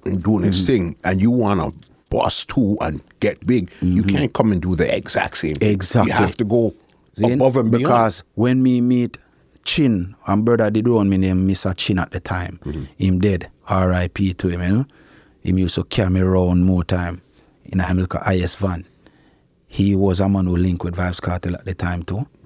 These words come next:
Speaker 2: and Bigger Five them. Then him linked me to Butler, which he was the first man to bring Kartel to the table.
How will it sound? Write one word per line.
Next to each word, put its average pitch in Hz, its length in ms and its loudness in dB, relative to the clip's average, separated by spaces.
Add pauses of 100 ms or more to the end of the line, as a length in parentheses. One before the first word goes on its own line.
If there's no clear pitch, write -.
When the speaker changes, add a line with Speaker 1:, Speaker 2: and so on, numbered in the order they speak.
(200)
Speaker 2:
and 85 220 -4
Bigger 87 220 -2
Five 120 240 0
them. 90 220 -8 (960)
Then 90 380 0
him 92 180 0
linked 92 280 0
me 87 100 -4
to - 160 -6
Butler, 90 500 -4 (680)
which 92 220 -2
he 90 140 -4
was 92 280 0
the 92 60 0
first 92 400 -2
man 92 140 2
to 90 100 0
bring 90 240 0
Kartel 87 440 -2
to 87 120 -4
the 85 80 -4
table. 98 320 -4